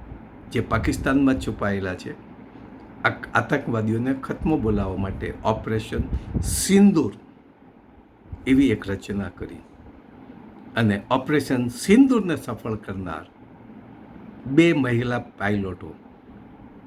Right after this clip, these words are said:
જે એરફોર્સમાં અધિકારી પણ છે, કર્નલ સુફિયા, સોફિયા કુરેશી,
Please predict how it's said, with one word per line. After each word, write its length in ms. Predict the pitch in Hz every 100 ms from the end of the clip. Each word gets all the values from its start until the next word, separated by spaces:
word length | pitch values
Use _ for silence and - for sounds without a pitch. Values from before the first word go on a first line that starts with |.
| - -
જે 100 | 139
એરફોર્સમાં 720 | 127 127 - 117 110 113 107
અધિકારી 560 | 117 110 107 110 110 110
પણ 240 | 101 92
છે, 240 | 90 - 73 - - - - - - - - - - - - - - -
કર્નલ 440 | - 123 120 117 117
સુફિયા, 680 | - 135 127 - 110 107 - - - - - - -
સોફિયા 600 | - 127 - 127 113 110 - - - - - - - - - - -
કુરેશી, 500 | 135 131 113 -